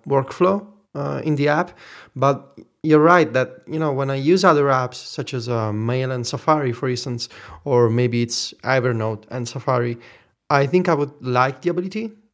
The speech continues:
to, to see multiple stuff at the same time. I only fear that, on the other hand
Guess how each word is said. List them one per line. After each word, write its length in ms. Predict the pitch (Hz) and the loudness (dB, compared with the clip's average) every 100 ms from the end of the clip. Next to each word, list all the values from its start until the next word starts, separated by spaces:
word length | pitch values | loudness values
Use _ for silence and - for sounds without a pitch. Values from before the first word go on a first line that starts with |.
| _ | _
to, 360 | - 190 185 185 | -8 -6 -6 -8
to 140 | 185 | -8
see 300 | 185 - 185 | -6 0 2
multiple 440 | 180 180 175 - 170 | 2 0 -2 -6 -8
stuff 340 | - 175 170 | 0 0 0
at 80 | 160 | -2
the 60 | |
same 260 | 160 190 175 | -4 -2 -2
time. 420 | 170 180 180 180 180 - - - _ - | 0 0 0 -4 -8 -20 -20 -20 _ -2
I 200 | 160 165 | 0 2
only 360 | 175 180 180 170 | 2 2 -2 -6
fear 680 | - - 170 165 175 185 185 | -10 -16 -8 -4 -2 -2 -6
that, 440 | 151 143 131 123 _ _ | -8 -8 -6 -10 _ _
on 180 | 147 135 | -10 -6
the 100 | 131 | -4
other 200 | 131 135 | -4 -4
hand 480 | 127 226 185 147 | -4 -2 0 -2